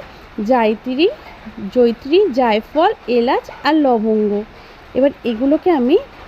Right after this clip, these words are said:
শিলপাটাতে একটু গুঁড়ো করে নিলাম। আর এই গুঁড়ো মশলাটা দিলে এত সুন্দর একটা সেন্ট হবে, পুরো অনুষ্ঠান বাড়ির মতন চিকেন কষার গন্ধ চলে আসবে। তা দেখো, এখানে কিন্তু খুব ভালো করে আবার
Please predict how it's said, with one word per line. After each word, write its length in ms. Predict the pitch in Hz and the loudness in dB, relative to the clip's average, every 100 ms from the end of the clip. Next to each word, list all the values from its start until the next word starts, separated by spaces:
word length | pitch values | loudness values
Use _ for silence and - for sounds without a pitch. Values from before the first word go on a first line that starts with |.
| - | -14
শিলপাটাতে 640 | - 285 247 269 262 277 302 | -2 0 0 -2 -2 -2 -4
একটু 140 | 294 392 269 | -2 -2 0
গুঁড়ো 200 | 254 240 - | 2 0 0
করে 160 | 220 220 | -4 -2
নিলাম। 260 | 214 214 214 226 - - - - - | -2 -2 -2 -4 -10 -20 -20 -20 -8
আর 80 | 247 - 294 | -6 -4 -4
এই 60 | 254 | -2
গুঁড়ো 220 | 233 233 277 | 0 2 2
মশলাটা 440 | 302 294 294 247 262 214 | 2 0 -2 0 -2 -2
দিলে 200 | 220 269 - - 143 | -2 -4 -6 -6 -6
এত 200 | - - 359 | -4 0 0
সুন্দর 260 | - 339 320 330 | 4 4 6 2
একটা 160 | - 403 - | 2 -2 0
সেন্ট 280 | 294 269 359 320 | 0 4 2 2
হবে, 220 | 247 262 571 - - - | -2 -2 -2 -6 -20 -6
পুরো 180 | 392 480 466 311 | -2 0 2 2
অনুষ্ঠান 400 | 277 - - 294 269 | 2 0 0 2 4
বাড়ির 240 | 247 262 254 | 2 0 -2
মতন 220 | 240 370 403 | 0 0 0
চিকেন 280 | 254 254 233 | -4 -4 -2
কষার 320 | 247 254 392 440 262 | 0 0 2 2 2
গন্ধ 220 | 240 240 226 | 2 2 0
চলে 200 | 226 226 220 | 0 0 2
আসবে। 320 | 214 220 220 240 - - - - - - - | 0 0 0 -2 -4 -20 -20 -20 -20 -12 -2
তা 80 | 269 247 | 2 2
দেখো, 220 | 247 330 269 | 0 0 0
এখানে 240 | 240 254 254 | 0 -2 -2
কিন্তু 200 | 262 254 294 - | -2 -4 -4 -6
খুব 120 | 294 247 226 | -4 -4 -2
ভালো 180 | 233 233 | 0 0
করে 140 | 277 277 | 2 2
আবার 160 | 262 262 | 2 2